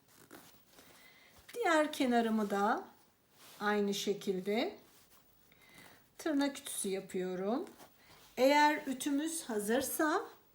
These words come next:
ütü sürerseniz çok daha, e, iyi sonuç alırsınız. Hemen ben ütü sürerek sizlere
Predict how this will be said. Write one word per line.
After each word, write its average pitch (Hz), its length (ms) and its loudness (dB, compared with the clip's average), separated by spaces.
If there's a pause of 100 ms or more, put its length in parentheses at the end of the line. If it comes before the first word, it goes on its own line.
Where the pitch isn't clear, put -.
(300)
ütü 233 220 -6
sürerseniz 208 800 -2
çok - 300 -6
daha, 262 320 0 (840)
e, 196 280 2
iyi 247 260 2
sonuç - 400 -4
alırsınız. 190 720 -2 (720)
Hemen 214 480 -2
ben 208 360 0
ütü 226 480 -6
sürerek 208 760 -4 (580)
sizlere 208 800 -4